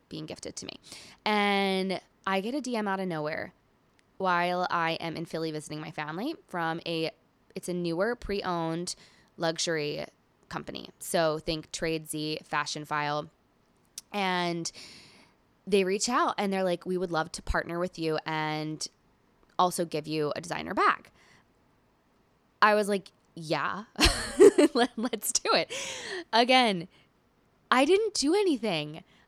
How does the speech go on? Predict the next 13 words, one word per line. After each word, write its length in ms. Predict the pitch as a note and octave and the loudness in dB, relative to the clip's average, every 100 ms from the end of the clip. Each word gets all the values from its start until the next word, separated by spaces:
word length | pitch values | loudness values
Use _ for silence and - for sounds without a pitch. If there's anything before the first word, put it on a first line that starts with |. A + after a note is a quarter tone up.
| - | 0
I 240 | A3+ B3 | 4 4
have 200 | D#4+ F4 | 4 0
just 260 | - C4 - | 0 -2 -2
been 180 | C4 G#3+ - | -6 -6 -4
working 460 | G3+ A3+ C4 C4+ | -2 -2 -4 -4
on 480 | - G#3+ G3+ G3 G3 - _ _ _ _ _ _ _ _ _ | 0 0 0 0 -4 -8 _ _ _ _ _ _ _ _ _
e-, 80 | F3 - | -6 -2
enjoying 480 | G#3+ G3+ F3+ F3 G#3+ | -2 -2 -2 -2 -2
my 120 | C4 | -2
life, 480 | B3+ G3 F#3+ F#3+ - _ _ _ | 2 2 0 -4 -18 _ _ _
enjoying 340 | G3 F#3 F3 G3 | -6 -4 -2 -2
my 120 | G#3 | 0
life, 440 | F#3 F3 F3 - | 0 0 -2 -12